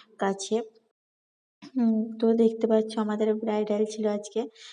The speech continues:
তো আমাদের মধ্যে একজনকে সাজানো হয়েছিল, সাজিয়ে দেখাচ্ছিল, বলছে, "আজকে লাস্ট, পরের দিন থেকে আর দেখাবো না, তোমরা প্র্যাকটিস করবে।" তো ঠিক আছে, চলো,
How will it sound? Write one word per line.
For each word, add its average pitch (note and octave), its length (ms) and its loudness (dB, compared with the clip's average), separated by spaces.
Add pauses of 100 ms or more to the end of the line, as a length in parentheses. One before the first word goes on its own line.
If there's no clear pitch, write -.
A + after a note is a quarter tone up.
(100)
তো - 120 -16
আমাদের G#3 300 0
মধ্যে G#3+ 320 -2
একজনকে G#3+ 420 0
সাজানো G3+ 480 0
হয়েছিল, G3+ 460 -2 (680)
সাজিয়ে G3+ 420 -4
দেখাচ্ছিল, G#3 460 -4
বলছে, G3 340 -2
"আজকে G3 340 -2
লাস্ট, G#3+ 360 0 (100)
পরের G#3 220 0
দিন G#3+ 160 -4
থেকে G#3+ 160 -2
আর G#3 100 0
দেখাবো G#3 340 0
না, A#3+ 100 -4
তোমরা A3 320 -2
প্র্যাকটিস F#3+ 460 -8
করবে।" G#3+ 280 -10
তো - 120 -8 (320)
ঠিক A3+ 200 0
আছে, A3 300 2
চলো, G#3 240 -4